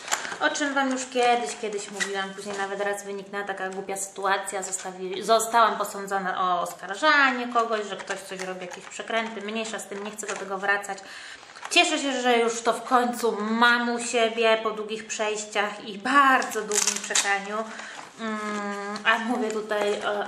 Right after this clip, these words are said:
o pędzelkach z, z Real Techniques. E, ja mam ten zestaw fioletowy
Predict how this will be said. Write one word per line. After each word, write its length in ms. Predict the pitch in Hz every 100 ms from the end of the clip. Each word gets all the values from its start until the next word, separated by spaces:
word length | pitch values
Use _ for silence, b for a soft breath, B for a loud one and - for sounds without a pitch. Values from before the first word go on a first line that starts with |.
| 170
o 480 | 202 196 196 196 202 - - -
pędzelkach 960 | 214 202 202 196 190 185 - 185 180 180 - -
z, 40 | 196 202 202 196
z 40 |
Real 340 | 226 214 196 185
Techniques. 760 | 185 - 240 269 294 254 - - B B B B
E, 140 | 233 208
ja 160 | 220
mam 180 | 214 196
ten 240 | 196 196
zestaw 520 | 190 196 190 - 185 -
fioletowy 1080 | - 196 185 175 - 185 185 180 180 180